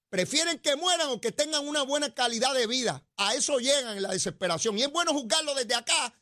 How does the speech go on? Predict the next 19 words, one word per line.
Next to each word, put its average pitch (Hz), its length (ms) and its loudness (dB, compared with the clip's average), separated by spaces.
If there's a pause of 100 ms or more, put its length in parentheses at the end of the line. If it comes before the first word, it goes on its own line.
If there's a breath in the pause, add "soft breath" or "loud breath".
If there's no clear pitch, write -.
(300)
Sí, 262 120 -2
desde 330 280 2
acá 226 220 -2
bien 269 220 -2
chévere, 339 320 0
yo 269 100 0
sentadito 269 460 -2
aquí 269 140 -4
bien 262 160 0
trajeadito 240 680 -2
y - 20 -10
con 220 160 0
aire 233 140 0
acondicionado 226 540 -2
y 220 40 0
bien 208 160 -2
chévere 226 240 -2
juzgar 190 340 0
eso. 240 400 -2